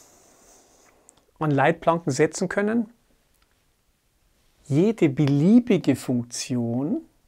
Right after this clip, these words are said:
also jedes beliebige Chaos von einer ebenen Welle zu einer ebenen Welle, Fourier lässt grüßen,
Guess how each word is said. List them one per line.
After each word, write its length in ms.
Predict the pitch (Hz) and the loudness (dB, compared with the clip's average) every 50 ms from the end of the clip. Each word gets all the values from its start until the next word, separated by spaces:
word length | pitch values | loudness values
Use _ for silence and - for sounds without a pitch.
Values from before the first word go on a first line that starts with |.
| _ _ _ _ _ _ _ _ _ _ _ _ - - - - - - - _ | _ _ _ _ _ _ _ _ _ _ _ _ -20 -20 -20 -20 -20 -20 -8 _
also 200 | 165 156 143 151 | 0 2 4 4
jedes 380 | 151 143 151 185 196 208 - | 4 6 4 4 4 2 -2
beliebige 560 | - - 156 151 156 190 190 202 175 165 170 165 | -2 0 2 2 4 4 4 4 6 6 4 4
Chaos 920 | - - - 160 175 202 214 170 139 131 147 196 240 - - - - - _ _ _ _ _ _ _ _ _ _ - - - - - - - - | 4 2 6 8 8 8 8 6 6 4 4 2 0 -6 -10 -12 -12 -16 _ _ _ _ _ _ _ _ _ _ -20 -20 -20 -20 -20 -20 -20 -20
von 380 | _ - - - 170 185 202 208 | _ -16 -2 4 4 6 6 4
einer 220 | 214 175 165 160 | 2 2 4 4
ebenen 380 | 165 175 190 202 196 180 156 135 | 6 6 6 6 6 4 4 6
Welle 220 | 156 170 202 190 | 6 6 6 4
zu 140 | 190 - 170 | 4 2 0
einer 180 | 160 156 156 - | 2 2 0 2
ebenen 500 | 151 170 170 - 156 147 143 139 123 117 | 0 0 0 0 0 2 2 0 0 0
Welle, 480 | 127 135 170 233 190 127 120 127 180 220 - _ _ _ _ _ _ _ _ _ _ _ _ _ _ _ _ _ _ _ _ _ _ _ _ _ _ _ _ _ _ _ _ _ _ _ _ _ _ _ _ _ | 0 0 0 0 0 0 -2 -2 -4 -8 -14 _ _ _ _ _ _ _ _ _ _ _ _ _ _ _ _ _ _ _ _ _ _ _ _ _ _ _ _ _ _ _ _ _ _ _ _ _ _ _ _ _
Fourier 720 | - - - - 156 147 143 139 127 120 123 139 180 220 214 | -18 -16 -2 0 2 2 4 2 2 2 4 4 4 4 2
lässt 360 | 151 127 117 - - - _ | 0 -2 -2 -6 -10 -14 _
grüßen, 760 | - 117 123 151 185 240 - - - 123 110 113 123 151 | -4 -2 0 0 0 -2 -6 -8 -8 -8 -6 -6 -8 -10